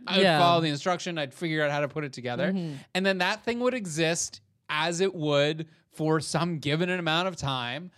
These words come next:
Speaker 1: before some part got taken off of it, replaced with some other part, turned into, like, some flying, you know, like, it became its own thing, and then it was torn apart, thrown in a bucket,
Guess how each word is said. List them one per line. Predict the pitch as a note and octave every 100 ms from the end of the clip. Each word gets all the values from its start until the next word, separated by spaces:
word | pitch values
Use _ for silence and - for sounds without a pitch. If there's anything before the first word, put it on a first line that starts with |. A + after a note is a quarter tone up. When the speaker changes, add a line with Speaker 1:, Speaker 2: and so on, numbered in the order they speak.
| _ _
Speaker 1:
before | C#3+ D#3+ C3
some | - D#3 E3+
part | F#3+ G#3
got | - G#3
taken | G3 G#3 G#3+
off | F#3+ E3+ F3+
of | D3
it, | E3 F3 D#3+
replaced | C3+ - D#3 D#3
with | F3
some | G#3+
other | F3+ D#3+
part, | D3 D3 D3 D3 C#3+ - - _
turned | - E3 F3
into, | F3 E3
like, | E3 E3+ D#3
some | - D#3+
flying, | C#3 - - B2+ C#3+ D#3 D#3+ E3 -
you | G3
know, | A3+ -
like, | G3+ G3+ - _ _
it | E3+
became | E3 F3+ - G#3+ G#3
its | G3+
own | G3 F#3
thing, | F#3 F#3
and | E3+
then | E3+
it |
was | D#3 C3
torn | - F#3+ G#3+
apart, | G3+ - F#3 F#3 -
thrown | - F#3+ G3+
in | F#3+
a | E3
bucket, | C#3+ D#3 E3+ D3 D3